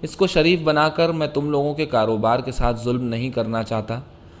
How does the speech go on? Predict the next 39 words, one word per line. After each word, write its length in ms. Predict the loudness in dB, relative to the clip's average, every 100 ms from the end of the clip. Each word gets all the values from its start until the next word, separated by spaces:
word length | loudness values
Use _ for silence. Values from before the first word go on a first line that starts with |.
| -20 -6
میں 140 | -2
خود 180 | 0 0 2
کاروباری 560 | 4 6 6 4 6
آدمی 320 | 4 2 -2 -4
ہوں، 280 | -6 -8
یہ 140 | -2 -2
نکتے 340 | -2 -4 0
اچھی 260 | 0 0 -4
طرح 200 | -2 -2
سمجھتا 420 | -2 -4 -4 -4
ہوں۔ 180 | -4 -6 -12 -20 -20 -20 -20 -12 4
جاؤ، 340 | 8 8 6
خدا 320 | 2 2 2
میرے 300 | 2 2 0
اس 140 | 0 -2
نطفے 360 | -8 -2 -2
کے 140 | 0 -4
بھاگ 260 | -2 -2
اچھے 320 | -2 -4 -6 -4
کرے، 240 | -4 -6 -12 -20 -20 -20 -20 -8
لیکن 440 | 2 4 4 4
دیکھو، 320 | 2 2 -2 -4 -8
اسے 220 | -8 -4 -2
نصیحت 460 | -2 -2 0 2
دیتی 280 | 2 2 2
رہنا 380 | 2 0 0 -2
کہ 140 | -4
کسی 280 | -10 -6 -4
سے 100 | -4
شادی 380 | 0 2 2 0
کی 160 | -2
غلطی 360 | 0 0 0 -6
کبھی 280 | -2 0 0
نہ 80 | -2
کرے، 280 | -4 -6 -8 -16 -20 -20 -20 -2
یہ 120 | 0 4
غلط 280 | 4 2
چیز 240 | -2 -2
ہے۔" 100 | -4